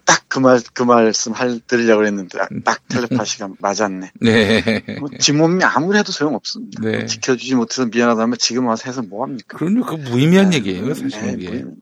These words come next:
Speaker 1: 사실은 자기 위로죠.
Speaker 2: 예.
Speaker 1: 에, 이-, 있을 때 잘 지켜주고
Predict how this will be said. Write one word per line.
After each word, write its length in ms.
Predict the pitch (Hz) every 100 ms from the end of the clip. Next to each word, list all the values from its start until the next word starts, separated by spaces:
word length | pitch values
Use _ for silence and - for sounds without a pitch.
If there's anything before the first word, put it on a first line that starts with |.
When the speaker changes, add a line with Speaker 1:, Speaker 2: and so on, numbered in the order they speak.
| -
Speaker 1:
사실은 420 | - 98 - 139
자기 360 | 135 107 127 139
위로죠. 420 | 110 101 127 123 -
Speaker 2:
예. 420 | 110 104 98 98 98
Speaker 1:
에, 680 | 107 104 101 98 98 101 -
이-, 160 | 110 117
있을 260 | 113 - 113
때 220 | - 117
잘 280 | 110 - 110
지켜주고 720 | - - 127 104 98 117 98